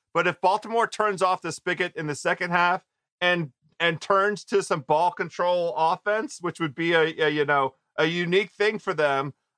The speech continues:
um, that I would be worried about getting to the, to the over, but I wanna root for the shootout,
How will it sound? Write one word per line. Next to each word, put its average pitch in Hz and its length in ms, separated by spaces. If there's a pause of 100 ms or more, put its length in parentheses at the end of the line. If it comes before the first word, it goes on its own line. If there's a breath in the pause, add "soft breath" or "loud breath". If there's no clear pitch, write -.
um, 156 580 (220)
that 170 120
I 175 120
would 165 160
be 170 120
worried 170 460
about 196 380 (160)
getting 196 240
to 208 160
the, 190 260
to 190 120
the 190 140
over, 196 320
but 160 360 (200)
I 208 100
wanna 254 220
root 165 380
for 214 140
the 226 80
shootout, 233 640